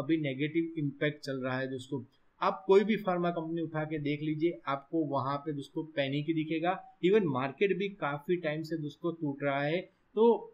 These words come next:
budget में तो दोस्तों pharma sector के लिए कोई special offers आती नहीं है, कोई भी ऐसा reforms या ऐसा कुछ आ जाता है अगर, तो ज़बरदस्त तेज़ी हो सकती है। But yes में जो है,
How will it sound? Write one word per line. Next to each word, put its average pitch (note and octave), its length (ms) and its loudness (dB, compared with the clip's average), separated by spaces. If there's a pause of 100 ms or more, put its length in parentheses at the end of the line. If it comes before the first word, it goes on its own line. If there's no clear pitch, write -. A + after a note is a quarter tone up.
budget D#3 420 4
में G3 140 -2
तो G3 100 -2
दोस्तों F#3 280 -2
pharma E3 280 0
sector E3 300 -6
के E3 140 -2
लिए E3+ 80 0
कोई E3+ 120 0
special E3 440 -2 (140)
offers D3+ 340 -2 (100)
आती C#3+ 280 -2
नहीं C#3+ 180 -2
है, C#3+ 80 0
कोई D3+ 200 0
भी D3 200 0
ऐसा C#3+ 200 -2
reforms C#3+ 500 -2
या D3 60 2
ऐसा C#3+ 160 -6
कुछ E3+ 200 -6 (100)
आ C#3+ 160 4
जाता G3 280 4
है F3+ 160 2
अगर, D#3 160 4
तो D#3 920 0
ज़बरदस्त D3 440 2
तेज़ी F3+ 280 2
हो F3 120 4
सकती F3 300 -2
है। F#3 60 2
But F#3+ 160 0
yes F#3 440 4
में G3+ 200 0
जो F3+ 140 2
है, F3 200 4